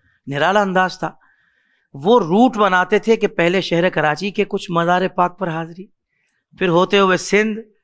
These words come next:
समरसट्टा से होते हुए फिर आगे मदीनतुल औलिया मुल्तान शरीफ, और फिर आगे भी सफ़र लाहौर तक होता था। नाज़रीन कराम, जब मुल्तान पहुँचते थे ना, मदीनतुल औलिया, तो वहाँ पर हज़रत शाह रुकन आलम रहमतुल्लाह ताला अलैह के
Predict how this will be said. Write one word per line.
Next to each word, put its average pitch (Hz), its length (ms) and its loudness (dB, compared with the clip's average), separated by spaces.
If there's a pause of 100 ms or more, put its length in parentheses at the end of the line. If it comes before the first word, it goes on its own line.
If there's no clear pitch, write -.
(380)
समरसट्टा 175 600 0
से 190 120 -2
होते 170 260 2
हुए 180 160 2
फिर 165 300 -6
आगे 170 400 0
मदीनतुल 196 520 2
औलिया 185 240 2
मुल्तान 165 400 -2
शरीफ, 127 320 -10
और 165 160 -6
फिर 208 80 2
आगे 185 220 0
भी 196 60 -2
सफ़र 175 300 -2
लाहौर 156 260 -2
तक 156 180 -4 (460)
होता 165 260 2
था। - 320 -8 (800)
नाज़रीन 254 260 2
कराम, 247 340 2
जब 226 140 2
मुल्तान 202 420 2
पहुँचते 202 320 2
थे 220 100 0
ना, 233 80 2
मदीनतुल 170 540 -2
औलिया, 143 340 -4 (760)
तो 202 80 0
वहाँ 202 200 6
पर 226 180 2
हज़रत 220 600 2
शाह 214 420 0
रुकन 190 260 -2
आलम 156 440 2 (240)
रहमतुल्लाह 170 680 -2
ताला 147 360 0
अलैह 147 160 -2
के 143 260 -4